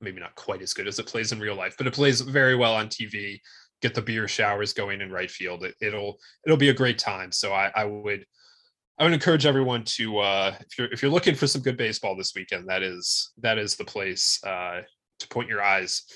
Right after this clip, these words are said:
first is, is towards Oxford and this, this Tennessee Ole Miss series.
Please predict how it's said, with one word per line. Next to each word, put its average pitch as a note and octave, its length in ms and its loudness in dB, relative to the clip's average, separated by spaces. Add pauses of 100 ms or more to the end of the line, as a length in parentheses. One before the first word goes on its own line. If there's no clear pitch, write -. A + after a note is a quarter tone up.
first F2 500 -2
is, E2+ 540 -6
is - 100 -6
towards F2+ 440 -8
Oxford F#2 560 -2
and F2+ 200 -10
this, - 300 -4 (460)
this - 180 -2
Tennessee G2+ 560 0
Ole F2+ 140 -6
Miss E2+ 240 -4
series. E2+ 560 -2